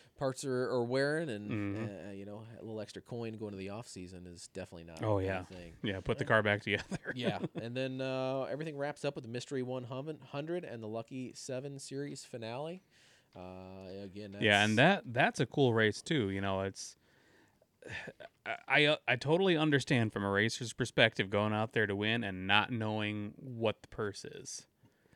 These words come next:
Speaker 2: but at the same time, Billy is throwing a lot of money at that race too.
Speaker 3: Yeah, yeah. If you, uh, know where to find the pictures that prove the check,
Speaker 2: <laughs>
Speaker 3: you, you can count, you can add.
Speaker 1: <laughs>
Speaker 3: It's,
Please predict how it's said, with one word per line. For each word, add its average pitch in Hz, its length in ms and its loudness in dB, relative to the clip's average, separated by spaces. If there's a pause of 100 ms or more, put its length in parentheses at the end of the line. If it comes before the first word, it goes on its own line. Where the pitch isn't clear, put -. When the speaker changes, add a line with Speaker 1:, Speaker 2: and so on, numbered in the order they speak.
(220)
Speaker 2:
but 117 120 2
at 107 60 -2
the 101 60 -4
same 120 320 6
time, 107 640 4 (1300)
Billy 160 300 6
is 110 100 0
throwing 110 260 0
a 92 80 -6
lot 95 240 -2
of 90 60 -6
money 104 280 2
at 87 100 -4
that 90 220 -4
race 90 280 -10
too. 104 240 -4 (560)
Speaker 3:
Yeah, 123 260 0 (180)
yeah. 117 280 -2
If 110 260 -6
you, 113 220 -4
uh, 101 180 -6 (800)
know 123 160 -4
where 123 160 -2
to 113 80 -6
find 123 280 -6
the 113 60 -6
pictures 120 520 -10
that 113 180 -6 (140)
prove 127 200 -4
the 160 180 2
check, 131 340 6 (920)
Speaker 2:
<laughs> 139 240 -6
Speaker 3:
you, 127 240 -2
you 143 160 0
can 147 200 -2
count, 143 360 2
you 123 120 -6
can 143 200 -6
add. 120 360 -2
Speaker 1:
<laughs> - 40 -20 (1300)
Speaker 3:
It's, 123 220 -6